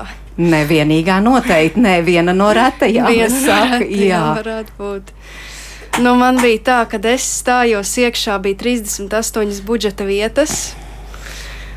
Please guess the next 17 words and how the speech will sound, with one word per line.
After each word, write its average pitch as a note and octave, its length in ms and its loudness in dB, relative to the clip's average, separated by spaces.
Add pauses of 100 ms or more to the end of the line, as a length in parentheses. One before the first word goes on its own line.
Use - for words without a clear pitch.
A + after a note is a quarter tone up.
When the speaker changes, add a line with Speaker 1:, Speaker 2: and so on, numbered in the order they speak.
(120)
Speaker 2:
un A3+ 960 4
es A#3 260 2
tiku C#4+ 320 -2
budžetā, F#3+ 680 0 (640)
budžeta G3 480 -6
vieta F#3+ 400 -2 (180)
man F#3+ 260 -2 (680)
tika G#3 280 0
piešķirta. A3 760 2 (1080)
Speaker 1:
Bet G3 240 4
ja A#3+ 80 4
nebūtu? A3 640 2 (240)
Speaker 2:
Bet G3+ 260 0
ja A3 140 4
nebūtu, B3 640 2
nu C#4 160 2
tad, C4+ 380 0